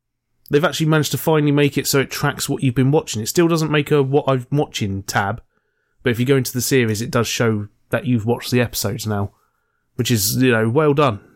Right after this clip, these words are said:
Well done on getting a step that every other streaming service has had for about ten years,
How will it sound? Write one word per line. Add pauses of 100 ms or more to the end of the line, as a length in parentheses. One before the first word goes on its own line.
Well
done
on (460)
getting
a
step
that
every
other
streaming
service
has
had
for
about
ten
years,